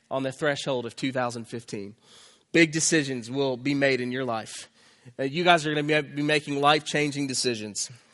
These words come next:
And you cannot afford to be making those decisions without a clear word from a mir-, miraculous counselor.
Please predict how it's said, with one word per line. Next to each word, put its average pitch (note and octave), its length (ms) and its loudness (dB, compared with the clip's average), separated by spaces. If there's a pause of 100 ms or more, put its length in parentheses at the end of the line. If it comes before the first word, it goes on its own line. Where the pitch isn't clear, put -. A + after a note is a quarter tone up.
(140)
And D3 180 0
you E3 80 -4
cannot E3+ 380 4
afford D#3 440 0
to C#3+ 80 -12
be C#3 100 -2
making C#3 320 -2
those C3+ 140 -4
decisions B2+ 440 -6
without B2+ 260 -4
a A2 60 -12
clear D3 400 -6
word A#2 360 -4 (360)
from C3+ 260 -2
a - 20 0
mir-, A#2+ 300 -2
miraculous A#2+ 640 -4
counselor. G#2+ 600 -6